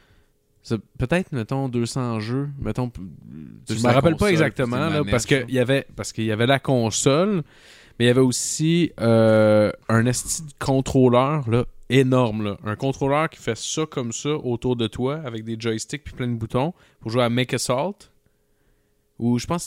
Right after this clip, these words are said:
Speaker 1: c'est ça le nom du jeu.
Speaker 2: Ouais,
Speaker 1: C'est un jeu où
Speaker 2: on
Speaker 1: est-ce
Speaker 2: parle
Speaker 1: que
Speaker 2: genre
Speaker 1: t'avais
Speaker 2: de
Speaker 1: de
Speaker 2: robots,
Speaker 1: robots.
Speaker 2: euh, ouais.
Speaker 1: Ça, c'était ta plateforme pour pouvoir piloter ton robot.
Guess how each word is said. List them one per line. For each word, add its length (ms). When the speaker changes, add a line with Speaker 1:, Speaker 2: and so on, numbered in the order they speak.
Speaker 1:
c'est 60
ça 80
le 60
nom 140
du 100
jeu. 180
Speaker 2:
Ouais, 60
Speaker 1:
C'est 60
un 80
jeu 140
où 40
Speaker 2:
on 80
Speaker 1:
est-ce 80
Speaker 2:
parle 120
Speaker 1:
que 60
Speaker 2:
genre 140
Speaker 1:
t'avais 120
Speaker 2:
de 60
Speaker 1:
de 380
Speaker 2:
robots, 60
Speaker 1:
robots. 420
Speaker 2:
euh, 100
ouais. 220
Speaker 1:
Ça, 160
c'était 200
ta 140
plateforme 540
pour 160
pouvoir 420
piloter 380
ton 180
robot. 380